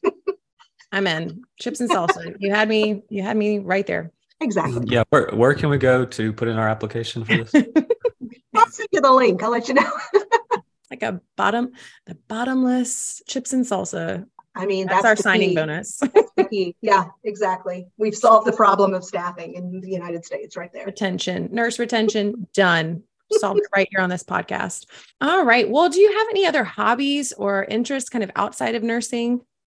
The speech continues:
Speaker 1: Um, so like I said, I read a lot. And, um, m-, my husband is more active. He's more social. I'm kind of an introvert. And what we've discovered is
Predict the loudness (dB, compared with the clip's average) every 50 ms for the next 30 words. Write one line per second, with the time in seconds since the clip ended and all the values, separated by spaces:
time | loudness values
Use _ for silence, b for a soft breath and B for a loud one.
0 | _ _ _ _ 2 4 6 6 6 6 4 2 0 -2 -6 -8 -10 -4 0 2
1 | 4 4 4 2 2 0 0 0 0 -2 -4 -4 -2 -2 0 0 0 0 0 0
2 | -2 -2 -2 -4 -4 -4 -4 -4 -4 -6 -8 -10 _ -4 -2 0 0 0 0 -2
3 | -4 -6 -10 -12 _ -20 _ b b b b b b -4 0 2 2 4 4 4
4 | 2 2 2 2 2 0 -2 -6 -8 -12 -8 -6 -4 -2 -2 -2 -2 -4 -6 -8
5 | -12 -14 -16 -18 -20 _ _ -14 -12 -10 -6 -2 -2 -2 0 0 -2 -2 0 0
6 | 2 2 4 2 2 0 -2 -2 0 0 0 2 0 -2 -2 -2 -4 -4 -4 -4
7 | -2 -4 -2 2 2 2 0 0 0 0 0 0 -2 -4 -4 -2 -2 -4 -4 -4
8 | -4 -4 -4 -4 -4 -6 -6 -8 -8 -8 -10 -8 -8 -6 -6 -6 -6 -8 -12 _
9 | _ -6 -4 -2 -2 -2 -2 -2 -2 -2 -4 -4 -4 -6 -6 -6 -4 -2 0 0
10 | 0 0 -2 -4 -6 -12 -12 -8 -4 -2 -2 0 0 -2 -4 -2 -4 -2 -2 -2
11 | -2 -4 -6 -8